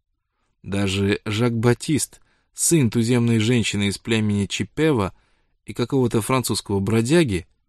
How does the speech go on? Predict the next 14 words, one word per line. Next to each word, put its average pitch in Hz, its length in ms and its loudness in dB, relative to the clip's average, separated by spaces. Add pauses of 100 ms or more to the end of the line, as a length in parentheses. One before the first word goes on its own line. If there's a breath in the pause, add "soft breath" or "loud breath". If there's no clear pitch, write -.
(220)
он 147 140 -8
родился 113 420 -2
в - 60 -12
хижине 92 480 -4
из 90 100 -2
оленьих 98 320 -2
шкур - 300 -8
севернее 92 500 -2
шестьдесят 92 480 -4
шестой 95 320 -6
параллели 101 460 0
и 104 180 -6
был 95 240 -4
выкормлен 90 640 -4